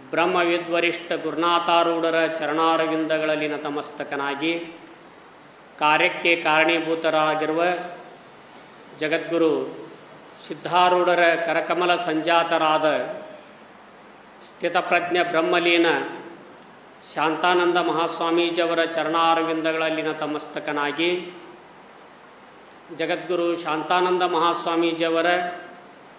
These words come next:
ಐವತ್ಮೂರನೇ ವರ್ಷದ ಪುಣ್ಯಾರಾಧನಾ ಹಾಗೂ ನೂರ ತೊಂಬತ್ತನೇ ಸತ್ಸಂಗ ಕಾರ್ಯಕ್ರಮ ನಿಮಿತ್ತವಾಗಿ ಹಮ್ಮಿಕೊಳ್ಳಲಾಗಿರುವ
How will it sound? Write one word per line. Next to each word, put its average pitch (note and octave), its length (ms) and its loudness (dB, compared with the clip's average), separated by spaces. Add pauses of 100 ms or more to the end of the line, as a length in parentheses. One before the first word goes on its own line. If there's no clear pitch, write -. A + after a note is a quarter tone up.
(240)
ಐವತ್ಮೂರನೇ F3 800 0
ವರ್ಷದ E3+ 420 0
ಪುಣ್ಯಾರಾಧನಾ E3+ 1200 2 (1600)
ಹಾಗೂ D#3 640 0 (540)
ನೂರ E3 180 0 (200)
ತೊಂಬತ್ತನೇ F3 680 0
ಸತ್ಸಂಗ F3+ 480 -4
ಕಾರ್ಯಕ್ರಮ E3 680 0 (1300)
ನಿಮಿತ್ತವಾಗಿ F3 840 2
ಹಮ್ಮಿಕೊಳ್ಳಲಾಗಿರುವ E3+ 1000 2